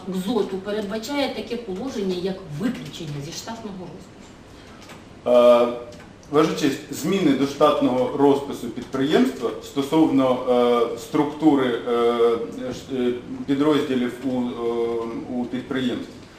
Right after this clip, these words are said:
Speaker 2: вирішуються виключно на розсуд адміністрації цього підприємства. Жодного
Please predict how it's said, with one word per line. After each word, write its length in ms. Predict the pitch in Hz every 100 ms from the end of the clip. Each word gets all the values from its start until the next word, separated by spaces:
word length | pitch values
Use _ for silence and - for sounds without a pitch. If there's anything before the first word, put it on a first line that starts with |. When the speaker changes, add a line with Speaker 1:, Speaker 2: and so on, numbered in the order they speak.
| - -
Speaker 2:
вирішуються 540 | 143 202 214 202 - 135
виключно 580 | 202 208 165 - 143 127
на 120 | 127
розсуд 360 | 110 - 151 - -
адміністрації 800 | 123 139 135 131 143 165 160 139 123
цього 140 | 127
підприємства. 580 | 127 120 127 110 - - - - - -
Жодного 380 | 175 160 151